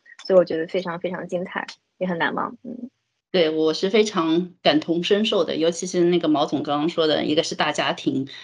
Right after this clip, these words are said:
Speaker 2: 杨洋说的是那个比较精彩的一段职业生涯，就是说在很短的时间里面可以看到很多的东西。对，我们回到我们的今天的那个正题啊，疫情下的互联网医疗这一块。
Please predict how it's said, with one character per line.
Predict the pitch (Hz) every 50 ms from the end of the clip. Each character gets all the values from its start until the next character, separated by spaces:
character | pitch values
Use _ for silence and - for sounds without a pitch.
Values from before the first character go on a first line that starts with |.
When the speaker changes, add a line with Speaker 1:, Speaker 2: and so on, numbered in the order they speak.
| -
Speaker 2:
杨 | - 156 156 156
洋 | 151 156
说 | 151 - 160 151
的 | 151 151
是 | 151 - 156
那 | 147 147 143 139 139
个 | - -
比 | 139 147
较 | 147 139 143
精 | 139 175 180 190
彩 | 185 - - 139 135
的 | 123 123 117 113
一 | - 131
段 | 135 151 151 143 139
职 | 135 - 147
业 | 143 143 139
生 | - 147 143
涯， | 143 135 120 107 107 123
就 | - 135
是 | 135 - 139
说 | 131 - 143
在 | 139 - 147
很 | - - 143 151
短 | 156 160 139
的 | 117 131
时 | - - 135
间 | 139 147 147 156 151
里 |
面 | 127 127 127 - 131
可 | - - 147
以 | 147 143 139
看 | 139 - - 156 151
到 | 131 -
很 | - 135 127
多 | 127 131 135
的 | 147 143
东 | 139 135 131 143
西。 | - - - 127 - - - - - - - - - - - - _ -
对， | 233 220 - - - - -
我 | 185 170 170
们 | 185 214
回 | - 196 185
到 | 196 247 247 208
我 | 170
们 | 160 156
的 | 175 175 175
今 | 180 220 220 233
天 | 240 240 233 233 220
的 | 214 196 180 175
那 | 180 180 175
个 | - 160 156 156 151
正 | - 277 254 202 185 180
题 | - - - 147 143 147
啊， | 139 120 -
疫 | - 208
情 | 202 - - 156
下 | 165 202 175
的 | 165 160
互 | - -
联 | 185 - - 330
网 | 302 - 156
医 | 170 185
疗 | 190 170 - - 151
这 | - 202
一 | 165 -
块。 | - - - 139 - -